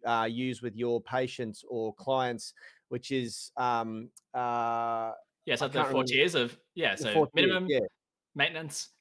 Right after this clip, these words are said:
Speaker 2: progression, and optimization. So there's, you know,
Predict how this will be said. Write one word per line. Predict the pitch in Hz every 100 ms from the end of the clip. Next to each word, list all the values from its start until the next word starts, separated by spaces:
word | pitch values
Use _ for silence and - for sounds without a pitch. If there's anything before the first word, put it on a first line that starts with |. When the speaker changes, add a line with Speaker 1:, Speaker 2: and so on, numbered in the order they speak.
| _
Speaker 2:
progression, | 127 143 160 165 151 -
and | 131
optimization. | 131 123 107 104 - 87
So | 113
there's, | 110 113 - - _ -
you |
know, | 101